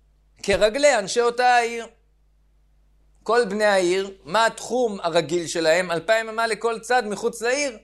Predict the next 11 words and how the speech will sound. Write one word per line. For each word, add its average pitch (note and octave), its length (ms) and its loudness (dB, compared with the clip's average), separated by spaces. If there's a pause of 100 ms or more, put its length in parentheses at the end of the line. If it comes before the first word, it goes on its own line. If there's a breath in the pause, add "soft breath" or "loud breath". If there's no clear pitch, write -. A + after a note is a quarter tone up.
(140)
אז E3 140 -2
לשם A#3+ 280 0
מותר A3+ 240 2
גם G#3 140 2
לטלטל F#3+ 360 0
את G3 100 -8
המים. F3+ 400 0 (1200 loud breath)
ובור G3 960 2
של E3+ 220 -6
הפקר, B2+ 420 -8 (800)
של A3 760 0